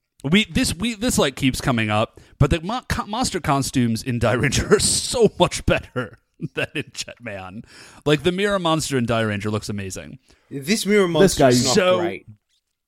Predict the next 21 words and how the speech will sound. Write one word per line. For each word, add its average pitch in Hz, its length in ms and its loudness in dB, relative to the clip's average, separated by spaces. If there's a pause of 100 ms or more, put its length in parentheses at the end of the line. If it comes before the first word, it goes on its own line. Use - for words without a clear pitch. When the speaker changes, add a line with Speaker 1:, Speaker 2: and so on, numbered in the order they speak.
(520)
Speaker 3:
No, 131 480 2
I 120 100 2
mean, 175 100 4
Speaker 1:
Yeah, 175 80 10
Speaker 3:
it's, - 140 2
Speaker 1:
he's 190 180 2
Speaker 3:
it - 20 -16
Speaker 1:
kinda 107 180 -8
Speaker 3:
really 196 300 2
Speaker 1:
lazy. 139 120 -4
Speaker 3:
is 131 200 2
just 135 240 0
a 120 60 0
sta-, - 440 0
sandwich 117 480 0
board 104 220 4
with 92 100 -4
a 95 60 -6
helmet. 98 480 -4
Speaker 2:
Yep. 120 320 -6 (540)
Speaker 1:
Yeah. 127 420 -2